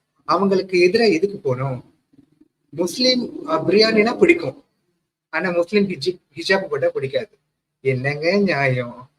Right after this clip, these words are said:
கேட்கும் போதே வந்து நம்மளுக்கு என்ன சொல்றதுன்னே தெரியல. அவங்க செய்யற பிரியாணி, அ, அ, என்ன சொல்றது, மட்டன் பிரியாணினா ரொம்ப பிடிக்கும், முஸ்லிம் மட்டன் பிரியாணி செஞ்சா ரொம்ப பிடிக்கும்னு சொல்லும் போது, அப்புறம் இப்ப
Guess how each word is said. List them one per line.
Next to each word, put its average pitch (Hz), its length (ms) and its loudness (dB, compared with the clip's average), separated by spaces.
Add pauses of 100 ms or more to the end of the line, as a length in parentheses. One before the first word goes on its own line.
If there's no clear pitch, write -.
(300)
கேட்கும் 196 320 2
போதே 185 220 0
வந்து 175 260 0 (220)
நம்மளுக்கு 147 440 -6 (120)
என்ன 170 200 0
சொல்றதுன்னே 180 480 -4
தெரியல. 139 300 -2 (1080)
அவங்க 165 320 0 (140)
செய்யற 190 260 4 (600)
பிரியாணி, 170 520 0 (240)
அ, 143 100 -6 (240)
அ, 139 120 -10 (300)
என்ன 156 160 -12
சொல்றது, 131 380 -8 (320)
மட்டன் 196 360 4
பிரியாணினா 165 480 2
ரொம்ப 165 240 0
பிடிக்கும், 139 440 -2
முஸ்லிம் 170 380 -6
மட்டன் 185 260 -8
பிரியாணி 156 260 -2
செஞ்சா 147 220 0
ரொம்ப 151 200 -2
பிடிக்கும்னு 143 400 -8
சொல்லும் 127 200 -6
போது, 127 180 -6 (800)
அப்புறம் 202 400 2
இப்ப 185 220 -2